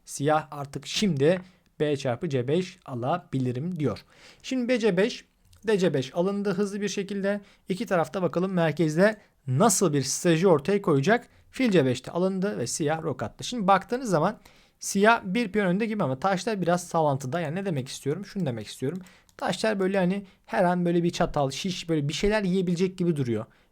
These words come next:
Bir yerlerden bir kayıp olabilecek gibi duruyor ki zaten D beş piyonu korumak da çok kolay değil. Şimdi kale F D bir oynanacak. At D beş planı ortada. C altı ile bunu korumaya çalışırsanız bu sefer at A dörde gidecek, file saldırılacak.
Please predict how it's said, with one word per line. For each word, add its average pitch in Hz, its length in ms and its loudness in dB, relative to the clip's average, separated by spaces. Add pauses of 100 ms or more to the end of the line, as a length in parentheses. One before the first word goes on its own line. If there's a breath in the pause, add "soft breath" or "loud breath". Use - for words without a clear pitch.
(120)
Bir 202 60 0
yerlerden 160 560 2 (220)
bir 180 160 -8
kayıp 202 300 -4
olabilecek 165 520 -2
gibi 139 180 -4
duruyor 214 240 -2
ki 147 100 -6
zaten 190 460 -2
D 170 100 0
beş 202 180 -2
piyonu 175 220 -4
korumak 175 320 0
da 135 60 -6
çok 117 200 -8
kolay 110 200 -4
değil. 107 100 -12
Şimdi 175 220 -6
kale 165 220 2
F 170 180 -4
D 131 100 0
bir 131 60 -2
oynanacak. 123 460 -4 (340 soft breath)
At 143 220 -6
D 147 100 2
beş 180 200 2
planı 113 240 -4
ortada. 127 440 -2 (340 soft breath)
C 185 220 6
altı 202 180 6
ile 220 140 2
bunu 175 120 2
korumaya 151 320 0
çalışırsanız 147 680 -2
bu 185 60 -8
sefer 202 340 4 (300 loud breath)
at 190 140 2
A 180 120 4
dörde 190 180 4
gidecek, 170 320 -2
file 180 180 2
saldırılacak. 151 680 0